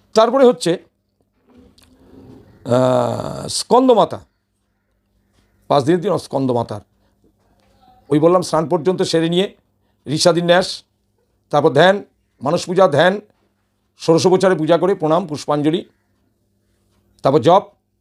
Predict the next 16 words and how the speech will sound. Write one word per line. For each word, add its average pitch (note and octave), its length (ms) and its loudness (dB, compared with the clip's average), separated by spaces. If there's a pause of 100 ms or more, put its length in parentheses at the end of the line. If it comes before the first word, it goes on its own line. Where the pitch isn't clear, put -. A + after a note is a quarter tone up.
(220)
এবং F3 280 -6
বাকি D3 260 -2
যারা F3+ 180 4
আছেন G3 200 0
তাদের, E3+ 260 0 (1080)
এই A#2+ 80 -6
বাকি C#3 240 0
যারা E3+ 180 4
আটজন D3+ 260 0
আছেন F3 240 -4 (640)
তাদের D#3 200 0
পঞ্চোপচারে D#3 440 0
পুজো C3 200 -4
করা। G#2+ 260 -10
অর্থাৎ C4+ 360 0
রোজই A3 500 0